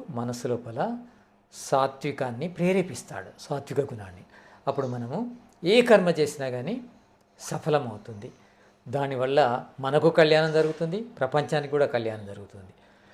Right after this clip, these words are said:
అంటే మన మనస్సు సాత్వికంగా ఉన్నప్పుడు మన కోసం శుభాన్ని ఆలోచిస్తాము, సమాజం కోసం, ప్రపంచం కోసం కూడా శుభాన్ని ఆలోచిస్తాము. ఈ విధంగా ఈ రెండవ శయన మంత్రము మనం పడుకునే ముందు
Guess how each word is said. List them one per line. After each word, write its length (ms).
అంటే 160
మన 240
మనస్సు 440
సాత్వికంగా 600
ఉన్నప్పుడు 420
మన 240
కోసం 400
శుభాన్ని 400
ఆలోచిస్తాము, 720
సమాజం 500
కోసం, 300
ప్రపంచం 480
కోసం 260
కూడా 200
శుభాన్ని 340
ఆలోచిస్తాము. 680
ఈ 60
విధంగా 400
ఈ 80
రెండవ 320
శయన 340
మంత్రము 420
మనం 120
పడుకునే 380
ముందు 300